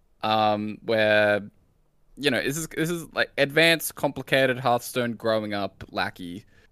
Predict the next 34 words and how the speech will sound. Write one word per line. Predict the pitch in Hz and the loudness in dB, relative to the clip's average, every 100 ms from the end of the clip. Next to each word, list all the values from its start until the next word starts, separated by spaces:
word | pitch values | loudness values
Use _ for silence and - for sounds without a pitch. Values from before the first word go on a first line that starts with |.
| - _ | -20 _
uh, | 92 87 82 80 | -2 -2 -2 -4
bigger | 73 117 143 151 | -8 0 0 0
pool, | - - 127 123 123 120 | -4 -4 0 0 0 -2
bigger | 113 120 113 | -4 -6 -6
payoff. | 104 107 101 101 98 - - | -6 -2 0 0 -2 -6 -12
Um, | 98 98 95 101 | -6 -4 -4 -4
but | 113 | -4
we | 113 | 0
have, | 135 123 | 0 0
like, | 120 | -4
Kobold | - 127 123 113 95 | -2 -4 0 -2 -2
Miner, | 95 85 82 78 _ _ _ _ _ _ _ _ | -6 -6 -6 -10 _ _ _ _ _ _ _ _
for | - | -10
example, | 101 101 92 - | -8 -8 -10 -10
which | 98 | -10
is | 110 | -8
a | |
two | 101 - | -6 -4
mana | 147 139 | 0 0
one | 120 110 110 | 0 -2 -2
one, | 110 107 107 107 _ - _ _ - | -4 -4 -6 -10 _ -20 _ _ -6
uh, | 92 95 95 80 | -2 -2 -2 -4
Battlecry | - 113 113 - 113 101 | -2 0 0 2 4 4
Excavator | 98 - - 98 90 | -2 -8 -4 -4 -4
Treasure. | 82 82 78 60 - | -6 -6 -6 -8 -10
So | - - 107 | -8 -2 -2
that | 107 120 - | 0 -2 -2
can | 123 113 110 - | -6 -6 -10 -12
compare | - 107 - 98 95 95 | -12 -10 -4 -4 -4 -6
to | - 104 | -10 -14
something | 101 101 95 | -10 -10 -10
like | 90 - | -12 -14
Cable | - 85 87 76 | -8 -8 -8 -12
Rat, | 87 78 | -8 -10